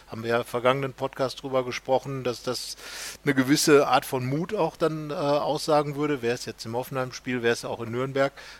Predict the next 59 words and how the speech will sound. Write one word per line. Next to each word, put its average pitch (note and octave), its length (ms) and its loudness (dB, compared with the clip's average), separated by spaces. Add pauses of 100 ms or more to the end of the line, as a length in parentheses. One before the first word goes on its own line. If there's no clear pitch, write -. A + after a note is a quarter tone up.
Andererseits C3 560 2
die A#2+ 140 -6
Stabilität, B2+ 720 0
die C#3+ 80 -4
im A#2+ 160 -8
drei A#2 180 0
fünf B2 240 -14
zwei B2 280 0
reingekommen B2 600 -2
ist, - 140 -12
dann B2 260 -4
aufs G#2+ 160 -4
Spiel D3+ 320 -2
setzen, D3 400 -2
das A#2+ 140 -4
ist A#2+ 180 -8
dann A#2+ 140 -4
eben B2 180 -8
die A2 80 -6
Frage. C3 480 4 (440)
Aber B2 260 2
am A2+ 160 2
Ende, B2+ 640 0
ähm, A#2+ 160 -8
geht's B2 240 -6
eben A#2+ 240 -8
um A#2 100 -4
die A2+ 80 -10
Umsetzung C#3 540 -2
und A#2+ 80 -4
da A2+ 100 2
könnte B2+ 300 -8
man A#2 100 -2
mit A#2 160 -6
beiden B2 260 4
Spielern B2+ 520 0
mit A#2 100 -14
Sicherheit B2 400 -4
einen A2 80 -12
Start - 340 0
machen. B2+ 220 6
Man A#2+ 100 0
kann - 160 2
auch B2 120 -4
im A#2+ 100 -12
vier B2+ 220 -6
drei A#2 160 -2
drei A#2 160 0
eine A#2+ 140 -2
Doppel-Sechs B2 560 0
spielen, B2+ 420 -4
wo A#2 100 -8
dann A#2 240 -6
einer A#2+ 280 -4
eben A#2 220 -8
der A#2 120 -6
Umschaltspieler B2 720 -4
ist. A#2 160 -8
Also G#2 320 -4